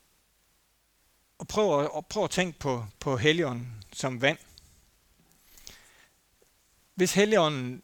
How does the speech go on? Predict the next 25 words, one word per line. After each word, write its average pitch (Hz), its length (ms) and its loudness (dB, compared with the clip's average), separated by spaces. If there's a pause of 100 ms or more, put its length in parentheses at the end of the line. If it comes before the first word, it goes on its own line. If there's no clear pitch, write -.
(120)
er 156 220 6
at 139 60 0
sammenligne 151 540 0
med 123 120 -2
vand, 143 200 2 (1120)
så, 185 340 0
så 196 180 0
ligger 190 280 4
det 127 120 0
der. 117 100 -8 (540)
Jeg 131 120 0
kan 135 120 -2
bruge 208 320 -2
det. 220 140 -6 (1300)
Jeg 160 160 0
kan 151 220 2 (200)
aktivt 160 720 -2
omsætte 135 680 -2
vand 151 200 4 (680)
på 143 120 0
rigtig 123 580 -4 (140)
mange 139 480 -4 (140)
måder. 143 420 0 (3250)
Jeg 170 160 2
kan, 135 400 4